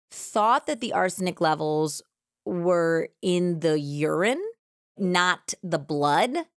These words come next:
And apparently that level of arsenic in urine is not a super cause for concern. However, if that same level is in the blood,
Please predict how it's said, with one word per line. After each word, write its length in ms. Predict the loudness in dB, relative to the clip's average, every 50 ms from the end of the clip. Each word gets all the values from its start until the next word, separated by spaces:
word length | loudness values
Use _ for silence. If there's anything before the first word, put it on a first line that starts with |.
| _ _ _ _ _ _ _ -2
And 200 | 0 0 0 0
apparently 800 | -2 -4 -2 -2 0 0 0 -2 -4 -4 -4 -2 -2 0 -2 -2 -4
that 280 | -2 0 2 2 2 2
level 220 | 0 0 0 0
of 100 | -2 0 0
arsenic 580 | 0 0 0 -2 -2 -2 0 0 -2 -2 -6 _ _ _ _ _ _ _ _ -2
in 280 | 0 0 0 -2 -4 -6
urine 920 | -4 -2 0 2 4 4 4 4 2 2 0 0 -2 -4 -6 -6 -8 -10 -16 _ _ _ _ _
is 480 | 0 2 2 4 4 2 2 0 -2 -4
not 480 | -2 0 0 2 2 2 0 -2 -4 _ _ _
a 60 | -6 -6
super 300 | -4 -4 -4 -2 -4 0
cause 340 | 2 2 2 2 0 -2
for 140 | -2 -4 -2
concern. 720 | -2 -4 -4 -4 -4 -2 -2 -2 -2 -2 -4 -6 -8 -10 -14 _ _ _ _ _ -4
However, 840 | 0 2 2 2 2 2 2 2 2 0 -2 -2 -2 -2 -4 -8 -14 _ _ _ _ _ _ _ _ _ _
if 220 | 0 0 0 0 0
that 300 | 2 4 4 4 2 -2
same 320 | -6 -4 -4 -4 -4 -2
level 480 | 0 0 0 0 0 0 -2 -2 -2 0 0
is 160 | 0 0 0
in 140 | -2 -4 -4
the 60 | -6
blood, 680 | -6 -4 -2 2 2 4 4 2 0 -2 -6 -8 -10